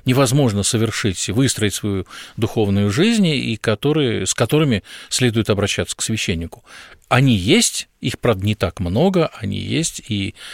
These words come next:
э, их нужно совместно решать, потому что и духовное образование страдает, и люди много обладают такой неграмотностью, много неофитов.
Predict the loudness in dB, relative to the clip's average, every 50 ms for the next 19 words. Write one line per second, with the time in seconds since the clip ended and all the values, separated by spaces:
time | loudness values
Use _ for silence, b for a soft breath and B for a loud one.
0 | B B B B -6 -6 -4 -4 -4 -4 0 2 2 2 2 0 0 0 0 0
1 | 2 0 0 0 0 -2 -4 -4 -4 -6 -6 -8 -8 -10 -12 -14 -20 B B B
2 | B B B B B B -10 -10 -4 -2 0 0 2 0 -2 -4 -4 -4 -2 -2
3 | -2 -4 0 2 2 4 4 4 4 4 4 4 4 4 4 4 2 2 0 0
4 | -2 0 0 0 2 2 2 2 2 0 -2 -4 -8 -8 -6 -6 -6 -6 -6 -6
5 | -6 -6 -6 -6 -6 -6 -8 -6 -6 -4 -4 -4 -4 -6 -6 -8 -10 -12 -10 -8
6 | -6 -6 -2 0 2 2 2 0 -2 -2 -2 -2 -2 -2 -2 -2 -4 -2 -2 -4
7 | -4 -4 -6 -2 -2 -4 -4